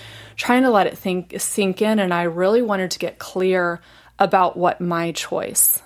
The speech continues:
was around this because I was such a believer in, in natural healing, right? And in healing the body on my own.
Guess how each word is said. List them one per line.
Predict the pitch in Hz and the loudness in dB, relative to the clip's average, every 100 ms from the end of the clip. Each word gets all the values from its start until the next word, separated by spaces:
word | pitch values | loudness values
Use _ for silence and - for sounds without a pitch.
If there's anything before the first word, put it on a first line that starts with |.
| _ | _
was | 180 170 - - - - - | -2 0 0 -2 -2 -2 -4
around | 175 165 156 156 | -2 -2 -2 -4
this | - 175 | -4 -2
because | - 190 185 | -2 -2 -2
I | - | 0
was | 180 180 | 0 0
such | 226 - | 0 -2
a | |
believer | 160 143 165 180 160 151 113 - | -4 -2 -2 -2 0 0 0 -2
in, | 170 160 160 - | 0 0 0 -2
in | 175 170 | -2 0
natural | 156 - - 156 | 0 -2 -2 -4
healing, | 160 277 247 151 | 0 2 2 0
right? | 143 - - 185 | 0 0 0 0
And | - 170 | 0 0
in | 160 156 | 0 -2
healing | - 170 165 165 | -4 -4 -2 0
the | 170 | -2
body | 156 156 160 | 0 0 0
on | 156 156 | -2 -2
my | 156 180 | 0 2
own. | 202 185 - | 4 2 -2